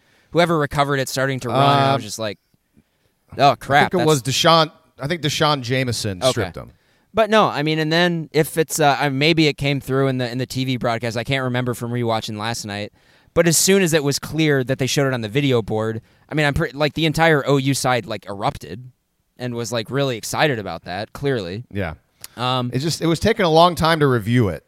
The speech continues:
Speaker 2: And so it was kinda like, "Ah, are they gonna, are they gonna d-, pull?" But I think they're probably trying to spot the ball.
Speaker 1: Oh, yeah, that's definitely what it was. They were, they were trying to figure out where he was down. But, um,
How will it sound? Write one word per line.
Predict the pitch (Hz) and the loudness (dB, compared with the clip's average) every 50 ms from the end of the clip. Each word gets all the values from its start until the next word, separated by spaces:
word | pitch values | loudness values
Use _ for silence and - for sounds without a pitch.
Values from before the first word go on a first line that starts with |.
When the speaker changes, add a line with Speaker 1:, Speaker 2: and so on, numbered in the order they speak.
| - | -8
Speaker 2:
And | 123 120 | -8 -8
so | - - 131 123 123 120 120 | -2 0 2 4 4 4 4
it | 117 127 | 2 2
was | 135 117 - | 0 0 0
kinda | 151 139 | 0 0
like, | 127 123 110 | 0 0 0
"Ah, | 131 143 147 151 151 156 156 | 0 2 2 4 4 4 4
are | 139 | 4
they | 131 143 | 2 2
gonna, | 160 160 151 139 - - _ _ _ _ _ _ _ _ _ _ - | 2 2 0 -2 -4 -6 _ _ _ _ _ _ _ _ _ _ -8
are | - 123 | -6 -4
they | 139 | -2
gonna | 143 147 139 131 | -2 -2 -4 -4
d-, | 107 123 - _ _ | -6 -10 -14 _ _
pull?" | - 156 151 156 | 2 4 4 4
But | 123 151 | 4 4
I | 143 131 | 2 2
think | 156 170 | 2 2
they're | - 147 117 | 0 2 2
probably | 147 139 135 | 2 2 2
trying | - 135 117 | 2 0 -2
to | 110 | -2
spot | - - 127 107 - - | -2 0 -2 -2 -2 -4
the | 92 | -6
ball. | 85 85 78 78 73 - _ _ _ _ _ _ _ | -6 -4 -4 -4 -6 -8 _ _ _ _ _ _ _
Speaker 1:
Oh, | 202 214 165 | 4 4 4
yeah, | 151 139 123 | 4 2 2
that's | 131 156 - - | 2 0 0 0
definitely | - 127 120 - - 117 113 | -2 -2 -2 -4 -6 -4 -2
what | 107 107 101 | -2 -2 -2
it | 90 90 | -4 -4
was. | 95 90 90 98 | -6 -6 -6 -4
They | 120 131 127 | -2 -2 0
were, | 127 120 | 0 0
they | 123 147 156 | 2 2 2
were | 156 143 | 2 2
trying | - 139 131 123 | 0 -2 -2 -4
to | 113 | -4
figure | - 131 120 120 117 | -6 -6 -4 -2 -2
out | 113 110 98 104 | -2 -2 -2 -4
where | 110 110 104 | -4 -4 -4
he | 98 104 101 | -6 -6 -6
was | 95 90 82 | -8 -8 -8
down. | - 98 95 95 92 92 92 92 110 - _ | -10 -10 -8 -8 -8 -8 -10 -12 -14 -8 _
But, | - 123 120 117 113 | -2 -2 -2 -2 -2
um, | 127 131 127 120 113 104 | -4 -2 -2 -4 -4 -8